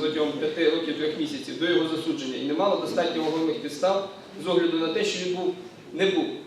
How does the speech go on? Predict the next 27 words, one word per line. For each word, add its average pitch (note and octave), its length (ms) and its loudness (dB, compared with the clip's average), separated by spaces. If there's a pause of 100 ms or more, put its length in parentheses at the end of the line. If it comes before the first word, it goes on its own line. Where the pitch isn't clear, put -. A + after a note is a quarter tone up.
(160)
Це F3 320 4 (880)
теж F3 200 8
актуальна E3 460 4
справа G#3+ 340 2
в - 340 -2
тих F#3+ 220 2
рішеннях, E3 400 2
в - 160 -10
тих A3 200 0
суд-, F#3 360 -4
процесах, E3 460 2
де E3+ 60 0
беру E3+ 180 0
участь, - 340 0
обов'язково D#3+ 480 2
на E3 80 4
неї E3 200 4
посилаюсь. D3+ 540 2 (840)
Поясню E3+ 360 4
чому. E3 180 0 (460)
В - 0 -
цій G3+ 120 -6
справі F#3 340 6
Зетов F#3 220 2
проти F3 240 -2
України F#3 640 2
визначена F#3 500 0